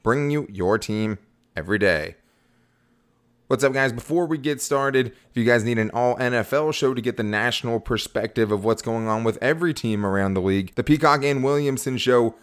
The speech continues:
is where you go. They do that Monday through Friday, and that's how it helps me kinda keep up with what all the rest of the teams in the N F L are doing. And you can get that wherever you get your podcast from,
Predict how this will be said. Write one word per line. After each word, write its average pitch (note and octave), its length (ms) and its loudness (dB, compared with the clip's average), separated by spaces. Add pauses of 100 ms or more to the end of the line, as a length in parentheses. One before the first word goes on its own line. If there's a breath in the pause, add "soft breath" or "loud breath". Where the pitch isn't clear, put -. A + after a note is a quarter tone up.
(180 loud breath)
is B2 180 2
where A2+ 200 4
you A2+ 120 2
go. G#2+ 220 4
They G2+ 100 0
do G2+ 140 0
that G#2 160 2
Monday G2+ 340 0
through G2 220 -6
Friday, B2 460 2
and A#2+ 100 -4 (220 loud breath)
that's C#3 180 0
how C#3 160 2
it A#2 40 2
helps A#2 260 4
me A2+ 160 0
kinda G#2 240 0
keep G#2+ 260 -2
up G2+ 140 4
with F#2+ 120 -4
what G#2+ 140 4
all A#2 160 8
the A#2 80 0
rest C#3 300 0
of A#2+ 100 -2
the A2+ 100 2
teams F2+ 460 -4 (340 soft breath)
in A#2 140 2
the G2+ 100 2
N F#2+ 140 0
F F#2 140 -2
L F#2+ 100 4
are F#2 140 4
doing. F#2+ 340 0
And G2 100 0
you G#2 80 0
can G#2+ 120 -2
get A2 160 0
that A2+ 240 2
wherever A#2 260 2
you B2+ 140 0
get A#2+ 220 -4
your C#3+ 120 -4
podcast G2 480 0
from, G2+ 300 0